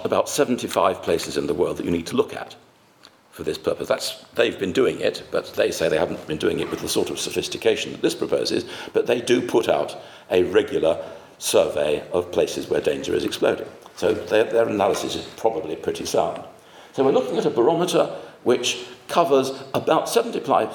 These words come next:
places in the world where violence is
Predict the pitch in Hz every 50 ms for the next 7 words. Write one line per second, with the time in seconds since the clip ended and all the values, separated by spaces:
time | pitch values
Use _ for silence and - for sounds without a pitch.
0 | - - - - 127 120 - - 90 107 92 90 92 92 101 92 71 64 - -
1 | 92 - - - 104 104 104 107 - - - - - - - - - - - -
2 | - - - 107 131 135 139 147 143 143 139 131 - - - - - - 104 107
3 | 101 - - -